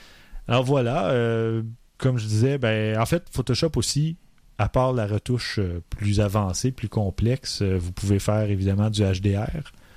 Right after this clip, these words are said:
dont on va parler éventuellement. Je pense que ça fait six mois qu'on dit qu'on va parler de la photo <laughs> H D R, mais ça s'en vient, le beau temps s'en vient, on va pouvoir faire de la photo dehors. Euh,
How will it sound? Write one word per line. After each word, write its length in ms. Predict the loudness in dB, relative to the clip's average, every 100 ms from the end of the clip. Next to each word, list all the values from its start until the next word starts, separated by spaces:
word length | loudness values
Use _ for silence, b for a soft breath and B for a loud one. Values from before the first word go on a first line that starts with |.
| b b -20 -20 -18 -2
dont 220 | 0 2
on 60 | 0
va 140 | 0
parler 280 | 0 0 2
éventuellement. 580 | 2 2 0 0 0 -2 -4
Je 60 | -2
pense 120 | 0
que 60 | 0
ça 80 | 0
fait 120 | 0
six 260 | 0 0
mois 220 | 0 0 0
qu'on 160 | 0
dit 100 | 0
qu'on 120 | 0 0
va 60 |
parler 200 | 2 0 2
de 60 | 0
la 80 | 0
photo 280 | 0 2 2
<laughs> 60 |
H 100 | 2
D 160 | 0 0
R, 140 | 0
mais 160 | 0 2
ça 140 | 2
s'en 200 | 2 2 2
vient, 340 | 0 0 2
le 120 | 2
beau 200 | 2 0
temps 180 | -2 -4
s'en 200 | 0 0
vient, 120 | 0 0
on 40 |
va 60 | -2
pouvoir 260 | -2 -4
faire 140 | -2 0
de 60 |
la 60 | 0
photo 280 | -2 -8 -6
dehors. 380 | -4 -2 -4 -4
Euh, 100 | -4